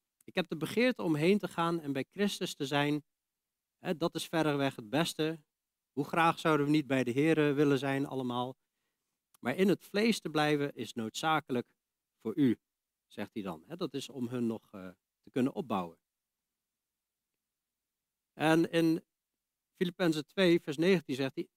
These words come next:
"En ik hoop in de Heer Jezus Timotheus spoedig naar u toe te sturen."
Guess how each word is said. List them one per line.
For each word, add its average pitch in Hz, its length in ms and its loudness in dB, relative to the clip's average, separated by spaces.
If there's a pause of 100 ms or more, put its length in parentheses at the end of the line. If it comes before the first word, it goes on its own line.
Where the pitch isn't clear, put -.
(340)
"En 156 100 0
ik 160 100 0
hoop 196 300 4
in 180 100 -4
de 175 60 2
Heer 160 220 4
Jezus 185 480 2
Timotheus 170 560 2
spoedig 190 340 -2
naar 165 160 -2
u 170 60 0
toe 175 160 -6
te - 100 -20
sturen." 190 480 0